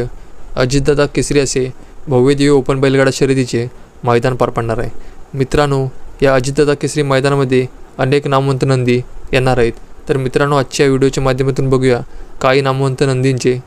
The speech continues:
प्रमुख पैरे. तर मित्रांनो, आपल्या सर्वांचा लाडका राहुलभाई पाटील यांचा बिंजोडचा बेताब बादशाह मथुर आपल्याला उद्या डीएसपी ग्रुपच्या शिट्टीसोबत पळताना दिसणार आहे.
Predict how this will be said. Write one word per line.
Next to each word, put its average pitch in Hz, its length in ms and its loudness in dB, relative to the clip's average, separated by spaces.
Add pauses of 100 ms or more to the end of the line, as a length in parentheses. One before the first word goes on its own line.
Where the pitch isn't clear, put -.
(140)
प्रमुख 127 240 0
पैरे. 120 380 0 (720)
तर 147 100 0
मित्रांनो, 135 520 0 (140)
आपल्या 131 300 0
सर्वांचा 135 360 0
लाडका 127 420 0 (140)
राहुलभाई 135 420 4
पाटील 135 340 -2
यांचा 135 200 2
बिंजोडचा 135 480 0
बेताब 127 420 -2
बादशाह 127 400 -4 (560)
मथुर 131 360 0
आपल्याला 139 300 2
उद्या 127 420 0 (680)
डीएसपी 143 440 2
ग्रुपच्या 139 500 -2 (680)
शिट्टीसोबत 139 520 0
पळताना 131 380 0
दिसणार 127 320 0
आहे. 120 180 2